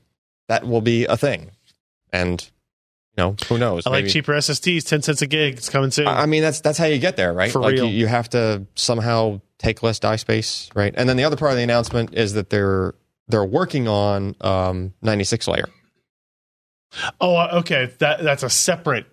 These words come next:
Speaker 1: Separate.
Speaker 2: thing than Q L C.
Speaker 1: Yeah,
Speaker 2: It's
Speaker 1: they're
Speaker 2: not
Speaker 1: working
Speaker 2: Q L C and ninety-six layer.
Speaker 1: No, no,
Speaker 2: Okay.
Speaker 1: no. Well, they, they included it in the announcement, but they were not in production of ninety-six layer. They were just like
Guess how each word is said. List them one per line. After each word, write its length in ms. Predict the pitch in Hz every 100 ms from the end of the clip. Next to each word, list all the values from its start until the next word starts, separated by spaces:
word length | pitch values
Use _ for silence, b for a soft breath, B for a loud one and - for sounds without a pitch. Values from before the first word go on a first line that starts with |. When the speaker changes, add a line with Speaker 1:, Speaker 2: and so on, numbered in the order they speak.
| _
Speaker 1:
Separate. 360 | - - 113 -
Speaker 2:
thing 240 | 165 143
than 120 | 120 117
Q 200 | 131 117
L 80 |
C. 160 | 104 -
Speaker 1:
Yeah, 80 | -
Speaker 2:
It's 80 | -
Speaker 1:
they're 80 | 147
Speaker 2:
not 60 |
Speaker 1:
working 120 | 101 190
Speaker 2:
Q 60 |
L 60 | 175
C 240 | - 170
and 160 | 151 151
ninety-six 500 | 151 139 123 139 -
layer. 240 | 107 95 92
Speaker 1:
No, 260 | 117 98
no, 100 | 98
Speaker 2:
Okay. 60 | 90
Speaker 1:
no. 140 | 92
Well, 200 | 85 117
they, 120 | 120 117
they 260 | 98 117
included 360 | 110 - 226 185
it 80 | 165
in 80 |
the 80 | 151
announcement, 480 | 139 160 160 - 113
but 160 | 107 98
they 80 |
were 100 | 107
not 220 | 110 110 -
in 100 | 104
production 580 | - 98 117 110 -
of 80 | 101
ninety-six 400 | 98 92 101 90
layer. 300 | 92 87 82
They 100 | 95 90
were 80 |
just 200 | 90 87
like 320 | 87 85 85